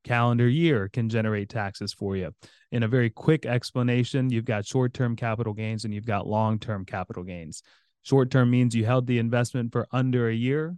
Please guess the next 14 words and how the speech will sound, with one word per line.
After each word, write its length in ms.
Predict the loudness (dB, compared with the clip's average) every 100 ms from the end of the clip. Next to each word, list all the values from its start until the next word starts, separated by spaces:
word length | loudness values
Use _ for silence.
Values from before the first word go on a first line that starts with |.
| -10
Long-term 500 | -6 -4 -2 -4 -4
means 260 | -6 -6
you 80 | -6
held 180 | -2 0
it 140 | 0
for 240 | 0 -2 2
over 400 | 4 4 4 0
a 60 | -2
year, 300 | -4 -6 -6
a 100 | -4
year 260 | 0 0
and 120 | 0
a 20 | 0
day. 380 | -2 -4 -8